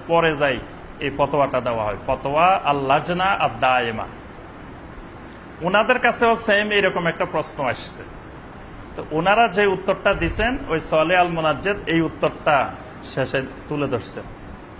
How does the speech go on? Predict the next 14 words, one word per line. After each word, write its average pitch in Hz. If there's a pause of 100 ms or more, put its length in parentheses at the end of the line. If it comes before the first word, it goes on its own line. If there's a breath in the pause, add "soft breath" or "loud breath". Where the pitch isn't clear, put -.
(420 loud breath)
সেই 202
উত্তরের 202
মধ্যে 190
ওনারা 180
বলছেন 147 (880)
যে, 127
"হাউলাইল 190
আইম্মা 185
আখাজুল 170
ফিকহ 202
মিনাল 156
কিতাবি 156
ওয়াস 135
সুন্নাহ" 151